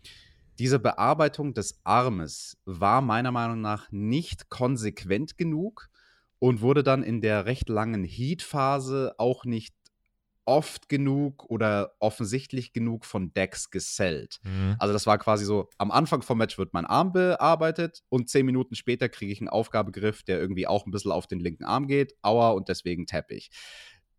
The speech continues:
Speaker 1: Das habe ich nicht gekauft. Da hat mir zwischendrin Selling vom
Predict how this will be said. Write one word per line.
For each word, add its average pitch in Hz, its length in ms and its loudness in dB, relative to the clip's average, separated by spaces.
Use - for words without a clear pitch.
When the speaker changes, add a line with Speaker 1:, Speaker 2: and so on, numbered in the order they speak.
Speaker 1:
Das 175 240 2
habe 156 160 2
ich 135 80 -4
nicht 135 160 -6
gekauft. - 500 -6
Da 127 200 4
hat 143 180 2
mir 131 180 -2
zwischendrin 117 640 -4
Selling 110 640 -2
vom 90 540 -4